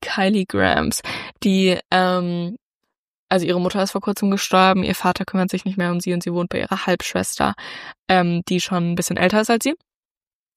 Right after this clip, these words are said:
Avery ist gerade so dabei, ihren Abschluss zu machen und so. Ich glaub, in einem Jahr oder ein bisschen weniger hätte sie ihren Abschluss und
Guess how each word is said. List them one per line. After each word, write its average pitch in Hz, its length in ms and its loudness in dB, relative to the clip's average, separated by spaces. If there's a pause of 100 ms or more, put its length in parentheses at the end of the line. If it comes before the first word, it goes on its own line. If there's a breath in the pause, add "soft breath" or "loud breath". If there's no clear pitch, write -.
(340 loud breath)
Avery 226 340 4
ist - 160 -2 (200)
gerade 185 440 2
so 180 120 2
dabei, 170 300 0
ihren 170 200 -2
Abschluss - 380 -2
zu - 100 -4
machen 185 240 0
und 180 140 -2
so. 175 100 -2
Ich 175 80 -2
glaub, - 200 -4
in 175 80 -2
einem 170 100 -2
Jahr 175 300 2
oder 190 160 -2
ein - 180 -10
bisschen 190 260 -4
weniger 190 440 4 (360 loud breath)
hätte 190 300 -2
sie 170 180 -4
ihren - 120 -6
Abschluss 254 420 0 (600 loud breath)
und 208 300 4